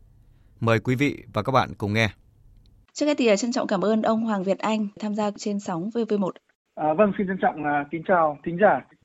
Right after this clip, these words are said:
Speaker 2: Thưa ông, là nếu như xét trong bối cảnh kinh tế của năm nay ạ, chúng ta cũng đang có rất là nhiều những tín hiệu tích cực.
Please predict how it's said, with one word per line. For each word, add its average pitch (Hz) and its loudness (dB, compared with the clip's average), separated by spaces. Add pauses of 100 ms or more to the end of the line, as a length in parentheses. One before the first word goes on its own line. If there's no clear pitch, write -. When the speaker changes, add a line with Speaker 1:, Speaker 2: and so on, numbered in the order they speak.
(480)
Speaker 2:
Thưa 240 6
ông, 240 6
là 214 6
nếu 190 6
như 269 6
xét 294 -2
trong 226 -2
bối 185 2
cảnh 190 0
kinh 208 -4
tế 190 2
của 202 0
năm 190 0
nay 214 0
ạ, - -6
chúng 165 -6
ta 196 0
cũng 233 -6
đang 208 -2
có 185 -2 (160)
rất 294 -2
là 269 4
nhiều 185 4
những 147 -2
tín 175 -2
hiệu 247 0
tích - -10
cực. 196 0